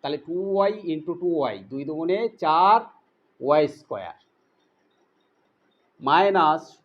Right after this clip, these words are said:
টু এ বি, টু into a বলতে টু ওয়াই, b বলতে থ্রি, তাহলে দুই দুগুণে চার, তিনে বারো ওয়াই, প্লাস বি স্কয়ার মানে তিনের স্কয়ার, তিন তিরিকে নয়,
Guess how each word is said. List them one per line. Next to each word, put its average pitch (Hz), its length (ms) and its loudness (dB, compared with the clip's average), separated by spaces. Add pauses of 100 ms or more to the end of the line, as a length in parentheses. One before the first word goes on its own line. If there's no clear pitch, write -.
টু 214 100 -4 (240)
এ - 20 4 (100)
বি, 120 120 -8 (420)
টু 160 80 0 (200)
into 190 320 -4 (320)
a - 20 0 (140)
বলতে 175 280 -4 (160)
টু 165 80 -6 (220)
ওয়াই, 175 180 2 (120)
b - 20 -8 (200)
বলতে 156 240 -6 (120)
থ্রি, 180 140 0 (380)
তাহলে 131 260 -6
দুই 147 180 -4
দুগুণে 170 280 -4 (120)
চার, 151 180 0 (120)
তিনে 165 200 -6 (120)
বারো 135 220 0 (140)
ওয়াই, 92 220 -10 (2750)
প্লাস 170 280 6 (120)
বি 180 180 0
স্কয়ার 131 380 2 (480)
মানে 156 160 0 (100)
তিনের 180 280 0
স্কয়ার, 113 280 -2 (120)
তিন 135 200 -6
তিরিকে 151 380 -2 (880)
নয়, 90 360 -10